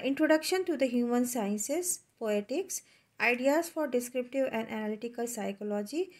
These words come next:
The Formation of the Historical Word in Human Sciences, and The, uh, Problem of Religion। So these are the books written by William Dithe। And essays, uh, that are written by him are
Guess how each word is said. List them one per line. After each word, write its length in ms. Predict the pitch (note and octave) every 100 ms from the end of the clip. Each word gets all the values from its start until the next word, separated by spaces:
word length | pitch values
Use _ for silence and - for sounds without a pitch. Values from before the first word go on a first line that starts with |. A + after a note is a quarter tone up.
| - _ -
The 100 | A3+
Formation 600 | A#3+ A#3+ C4+ C#4+ F#4 F4+
of 120 | B3
the 80 | B3
Historical 760 | A#3 A#3 A#3+ A3+ A3+ A#3 G3+
Word 400 | F#3+ G#3+ A#3+ C#4 A3
in 200 | G#3+ G#3+
Human 340 | G#3+ G#3+ G#3
Sciences, 720 | - G3 G3+ G#3 C#4+ F4 - - - - -
and 340 | G#3+ A3 A3
The, 340 | A3 A3 A3 A3
uh, 240 | A#3 G#3+ G#3+
Problem 380 | C4 B3 B3+ C#4+
of 200 | G#3+ G3+
Religion। 600 | G#3 G3+ G3 F#3+ F3 F3 F3+ -
So 120 | -
these 220 | A#3 C4
are 100 | B3
the 120 | A3+ G#3+
books 280 | A3+ -
written 280 | A3 G#3 G3+
by 180 | G3+ G3
William 280 | G3 G3+ G3
Dithe। 460 | A3 C#4 B3+ G3 G3+ - - - -
And 300 | G#3+ G#3+ A3
essays, 460 | A#3+ B3 D4 D#4 D#4
uh, 420 | A#3 A3+ A3 G#3+ G#3+
that 220 | G#3+ A3
are 100 | G#3+
written 360 | G#3+ A3 A3 G#3
by 220 | G3+ G3+
him 340 | G#3 C4 G#3+ A3
are 320 | G#3 G#3+